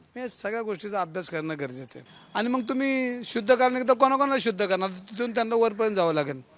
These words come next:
आणि मग आपण खोटं काहीतरी आरोप आणायचा, मी कोणतरी, पण त्यांच्या डोक्यावर एवढं कोथरूडमध्ये शिस्त आहे, त्याच्यावर काय बोलत नाही.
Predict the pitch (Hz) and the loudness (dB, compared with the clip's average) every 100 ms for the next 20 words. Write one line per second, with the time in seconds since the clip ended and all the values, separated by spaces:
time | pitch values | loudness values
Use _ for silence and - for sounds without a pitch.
0 | - - _ _ - 214 240 254 240 247 | -20 -20 _ _ -6 -2 2 6 6 6
1 | 254 247 190 208 208 240 233 214 233 208 | 4 0 2 2 4 2 0 2 2 4
2 | 214 202 202 196 190 202 196 202 190 196 | 4 4 4 2 0 2 2 -2 -4 -4
3 | 185 196 196 185 _ - - - - - | 0 0 0 -2 _ -20 -20 -20 -20 -6
4 | 220 208 196 185 220 202 185 202 202 190 | -6 -2 -4 0 -2 0 -2 0 0 0
5 | 185 202 185 170 196 196 190 196 175 165 | 2 0 0 0 0 0 0 0 0 0
6 | - 185 180 156 170 175 156 143 135 - | 0 2 2 2 0 0 0 -4 -6 -12
7 | - | -20